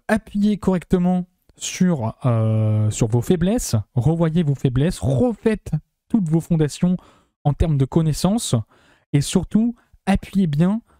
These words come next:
marquez bien d'un sceau toutes les, les connaissances que vous avez déjà. Voilà, revoyez les connaissances que vous avez déjà, euh, revoyez à zéro, remettez les fondations correctement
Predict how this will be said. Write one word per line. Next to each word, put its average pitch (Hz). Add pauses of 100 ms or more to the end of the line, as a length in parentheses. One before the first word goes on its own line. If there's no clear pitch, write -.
marquez 170
bien 175
d'un 147
sceau 233 (640)
toutes 254
les, 135
les 123
connaissances 220
que -
vous 151
avez 214
déjà. 214 (320)
Voilà, 156
revoyez 196 (260)
les 143
connaissances 160
que 151
vous 143
avez 131
déjà, 131 (1120)
euh, 131
revoyez 190
à 143
zéro, 175
remettez 190
les 151
fondations 160
correctement 175